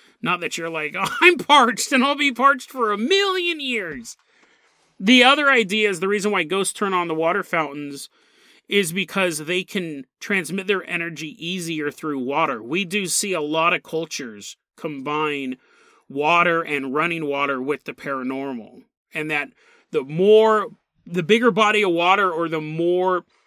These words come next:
flow that water has, the more violent the spirit can become. The paranormal, sp-, ghosts in particular, and water have a very, very close connection.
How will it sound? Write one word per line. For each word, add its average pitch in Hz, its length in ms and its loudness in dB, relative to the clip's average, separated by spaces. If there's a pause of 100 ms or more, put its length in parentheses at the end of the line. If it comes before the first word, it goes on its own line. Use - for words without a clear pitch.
(180)
flow 190 640 2
that 165 240 -4
water 156 400 0
has, 147 460 -4
the 165 100 -4
more 170 160 0
violent 147 580 -2
the 131 80 -12
spirit 156 480 -4
can 120 180 -10
become. 120 560 -12 (360)
The 156 60 -14
paranormal, 240 640 2
sp-, 165 360 -8
ghosts 240 280 4
in 233 80 0
particular, 175 580 -6
and 139 280 -8
water 135 480 -2
have 127 200 -10
a 123 60 -12
very, 147 340 -4
very 147 280 -6
close 139 360 -8
connection. 127 640 -14